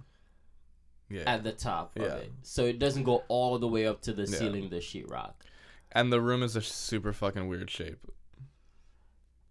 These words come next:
Speaker 2: I think you're being, like, ungrateful, Steph. Like, it's
Speaker 1: I'm not
Speaker 2: beautiful.
Speaker 1: trying
Speaker 2: I
Speaker 1: to
Speaker 2: think it's nice. Like, we have two massive windows, and you can see the fucking
Speaker 1: I'm
Speaker 2: all
Speaker 1: not,
Speaker 2: of New York City.
Speaker 1: I'm not ungrateful.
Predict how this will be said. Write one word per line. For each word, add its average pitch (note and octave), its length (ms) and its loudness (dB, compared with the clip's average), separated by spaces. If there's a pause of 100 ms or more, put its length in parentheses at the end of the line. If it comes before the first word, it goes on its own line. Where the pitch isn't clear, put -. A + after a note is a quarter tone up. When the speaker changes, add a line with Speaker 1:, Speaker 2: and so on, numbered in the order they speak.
(200)
Speaker 2:
I F3+ 60 -4
think C#4 240 -8
you're F4 140 -2
being, D4 200 -2
like, A#3+ 220 -6
ungrateful, G2+ 540 -6
Steph. - 400 -14
Like, G3 200 -2
it's A3+ 240 2
Speaker 1:
I'm E3+ 220 8
not G#3+ 200 8
Speaker 2:
beautiful. F#3 280 4
Speaker 1:
trying F3 200 8
Speaker 2:
I - 20 8
Speaker 1:
to - 40 4
Speaker 2:
think B3+ 200 -2
it's - 160 0
nice. A3 260 0
Like, E3+ 160 2
we G3 120 4
have A3 220 4
two A3+ 140 0
massive F3 520 0
windows, D3+ 580 4
and D#3+ 160 4
you D#3 80 2
can D#3 180 2
see D#3+ 400 -4
the D3 180 0
fucking C#3+ 560 0 (140)
Speaker 1:
I'm D3 240 6
Speaker 2:
all E3 140 12
Speaker 1:
not, D#3+ 100 6
Speaker 2:
of C#3+ 60 -4
New D3+ 180 0
York C3+ 140 -4
City. - 120 2
Speaker 1:
I'm C#3+ 200 6
not F3 320 8
ungrateful. A#2 1040 0